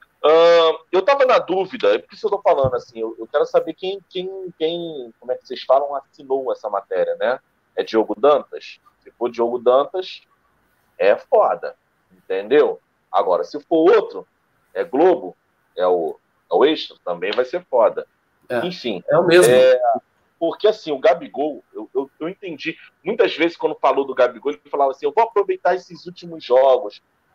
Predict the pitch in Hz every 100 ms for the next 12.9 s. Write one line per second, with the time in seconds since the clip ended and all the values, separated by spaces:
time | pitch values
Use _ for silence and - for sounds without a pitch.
0 | _ 208 190 262 254 180 190 233 220 -
1 | _ - 277 330 381 - 113 113 - -
2 | - _ _ _ _ _ _ _ _ _
3 | 160 - 175 156 - 123 - 190 226 175
4 | 156 165 127 - 180 - _ _ _ 143
5 | 131 127 185 208 180 160 143 131 123 113
6 | - 101 107 - _ _ _ _ _ -
7 | 147 170 214 202 175 180 180 165 139 -
8 | _ _ 381 254 175 180 - - _ _
9 | - 208 196 - 180 170 160 - 151 151
10 | 156 147 165 185 175 202 185 170 170 165
11 | 143 - 170 165 185 - _ _ - 127
12 | 127 147 175 185 - - - 120 160